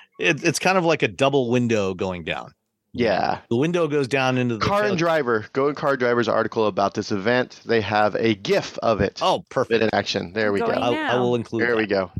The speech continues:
Speaker 1: All right. And then the front, for the frunk, it's supposed to be like a drawer that opens up. They didn't actually show that, 'cause,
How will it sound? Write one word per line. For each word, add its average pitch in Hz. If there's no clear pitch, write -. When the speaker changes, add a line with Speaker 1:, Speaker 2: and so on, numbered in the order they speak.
Speaker 1:
All 110
right. -
And 127
then 147
the 135
front, 180
for 139
the 120
frunk, -
it's 123
supposed 147
to 147
be 120
like 110
a 101
drawer 95
that 139
opens 135
up. 139
They 123
didn't 156
actually 135
show 127
that, 131
'cause, 104